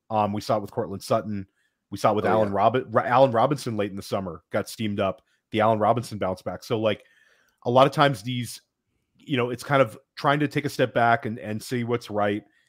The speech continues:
Speaker 1: and what's wrong and not necessarily going with what everybody else is doing. I think that's kind of the best advice,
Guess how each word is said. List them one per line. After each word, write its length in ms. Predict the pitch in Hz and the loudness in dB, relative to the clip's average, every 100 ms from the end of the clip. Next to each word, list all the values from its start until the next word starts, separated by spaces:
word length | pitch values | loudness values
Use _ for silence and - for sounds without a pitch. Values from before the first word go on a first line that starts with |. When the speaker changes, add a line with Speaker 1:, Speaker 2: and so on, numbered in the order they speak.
| _ _ | _ _
Speaker 1:
and 300 | 120 107 104 | -4 -4 -2
what's 240 | 107 113 107 | -4 -4 -4
wrong 440 | 104 101 101 95 - _ _ - | -2 0 -2 -4 -12 _ _ -8
and 260 | 107 104 | -6 -4
not 280 | 110 110 117 | 0 0 -2
necessarily 400 | 117 - 117 110 | -6 -4 -4 -4
going 400 | 101 110 107 104 | -4 -2 -2 -2
with 200 | 104 101 110 | -4 -4 -4
what 100 | 101 | -4
everybody 380 | 101 107 101 | -4 -6 -4
else 180 | 101 98 | -4 -4
is 140 | 101 - | -8 -8
doing. 320 | 98 95 95 | -6 -4 -6
I 60 | |
think 180 | 92 98 | -6 -6
that's 160 | 101 - | -8 -6
kind 160 | 113 | -6
of 80 | 101 | -4
the 40 | 92 | -4
best 280 | 98 - | -4 -4
advice, 480 | 95 98 95 - - | -8 -4 -4 -4 -12